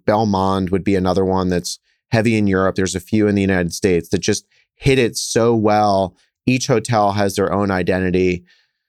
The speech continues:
Ritz-Carlton and Saint Regis are owned by Marriott now, and I think they're starting to get a little bit more sterile. Four Seasons, because it's, they just do one thing, luxury,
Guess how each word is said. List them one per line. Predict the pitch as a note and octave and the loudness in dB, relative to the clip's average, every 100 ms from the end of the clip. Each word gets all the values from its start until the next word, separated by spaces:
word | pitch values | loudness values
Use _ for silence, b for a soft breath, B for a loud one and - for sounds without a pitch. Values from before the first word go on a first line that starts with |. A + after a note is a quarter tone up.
| _ | _
Ritz-Carlton | A2 C#3 - D#3+ C#3+ C#3 C3 | -2 -2 0 0 0 0 -2
and | A#2 | -2
Saint | - G#2+ | -2 0
Regis | G2+ G#2 G#2 - | 0 0 0 0
are | G2+ - | 0 2
owned | G#2+ G2+ | 0 2
by | F#2+ | 0
Marriott | F#2+ F#2 F#2 F#2 E2+ D2 | 0 0 0 0 0 -2
now, | F2+ E2 F2 | -2 0 0
and | F2 | 0
I | F#2+ | -2
think | - A#2+ | -2 -2
they're | A#2 | -2
starting | - - A#2 A2+ A#2 A2+ | -2 -2 0 0 0 -2
to | - A2+ G#2 F#2 - _ _ - | -2 0 0 -2 -8 _ _ -2
get | G#2 F#2+ | 0 0
a | G#2 | 0
little | G#2 A2 | 0 0
bit | G#2+ F#2+ | 0 0
more | G2+ G2 | 0 0
sterile. | F2+ - - G2+ F2+ E2 D2 - - _ _ _ _ | -2 -6 -2 0 0 0 -2 -6 -12 _ _ _ _
Four | - A#2 | -2 0
Seasons, | A2 C3+ C3+ C#3 B2+ | 0 -2 0 0 -2
because | A#2 A2 A2 | -2 0 -2
it's, | G2+ - - _ - | -2 -8 -12 _ -2
they | G#2 | 0
just | G2+ A#2 | 0 -2
do | A#2 G#2+ | 0 0
one | F#2+ F#2+ G#2+ | 0 0 0
thing, | F#2+ G2+ G2+ A2 - | 0 -2 0 -4 -6
luxury, | F#2 G2 G#2 A#2 B2+ C3+ C#3 | -2 0 0 -2 0 0 -4